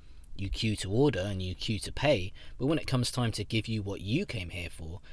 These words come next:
you just sort of mill about, getting in the way. He made a mental note to talk about this in the new book. Surely it could be a metaphor for something, but this was more out of habit than enthusiasm. No excited rush greeted him at the thought. Anyone else might have queried whether this was because it was an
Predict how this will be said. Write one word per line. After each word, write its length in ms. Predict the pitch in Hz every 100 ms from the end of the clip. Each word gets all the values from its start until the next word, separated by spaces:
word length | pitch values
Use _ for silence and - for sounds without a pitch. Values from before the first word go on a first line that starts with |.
| -
you 100 | 170
just 160 | 165 -
sort 140 | 135
of 60 | 117
mill 280 | 117 139
about, 420 | 135 131 139 92 -
getting 240 | - 120 123
in 120 | 123
the 80 | 120
way. 380 | 127 139 98 - - - - - - - -
He 100 | -
made 140 | 139 139
a 40 |
mental 320 | 131 135 -
note 180 | 117 104
to 100 | -
talk 220 | - 123 110
about 200 | 104 82
this 180 | 87
in 80 | 101
the 80 | 101
new 160 | 98 98
book. 340 | 104 101 - - - - - - -
Surely 420 | - - 160 123
it 80 | 107
could 100 | 113
be 100 | 107
a 60 | 92
metaphor 680 | 95 101 104 104 - 95
for 180 | 82 87 82 -
something, 540 | - - 104 - 87 85 - - - - -
but 80 | -
this 140 | 143 135
was 100 | 117
more 180 | 110
out 100 | 95
of 60 | 76
habit 320 | - 110 98
than 120 | 90 87
enthusiasm. 720 | 87 101 92 90 85 87 82 - - - -
No 140 | 135 135
excited 580 | 117 - 123 120 101
rush 300 | 107 113 -
greeted 340 | - 107 - 95
him 140 | 95
at 80 | 85
the 60 | -
thought. 340 | - 90 - - - - - - - - -
Anyone 240 | 113 92
else 260 | 104 104 -
might 80 | 104
have 120 | 98
queried 340 | - 110 98
whether 240 | 98 95 98
this 160 | 101
was 100 | 104
because 340 | - - 107 101
it 80 | 87
was 120 | 95
an 380 | 92 92 -